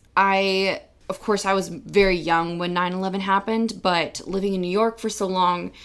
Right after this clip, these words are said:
it was something that I grew a much larger understanding for. I worked very close to the World Trade Center when I was working in the restaurant business. My,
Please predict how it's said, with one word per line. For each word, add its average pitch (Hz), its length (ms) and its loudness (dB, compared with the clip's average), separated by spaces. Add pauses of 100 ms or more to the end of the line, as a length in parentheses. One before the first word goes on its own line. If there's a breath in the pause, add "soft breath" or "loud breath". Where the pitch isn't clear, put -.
(460 loud breath)
it - 60 2
was 214 160 6
something 220 360 4
that 208 100 4
I 185 100 2
grew 180 760 0
a 180 40 -2
much 175 380 -2
larger 170 480 -2
understanding 196 720 0
for. 160 340 -8
I 165 140 -4
worked 165 420 -4
very 160 300 -2
close 160 400 -2
to 160 80 -6
the 151 80 -8
World 147 220 -8
Trade 214 260 0
Center 202 340 -2
when 180 120 -2
I 156 100 0
was 156 140 -6
working 160 260 -6
in 156 80 -6
the 151 60 -6
restaurant 175 420 -2
business. 170 600 -6
My, 156 380 -6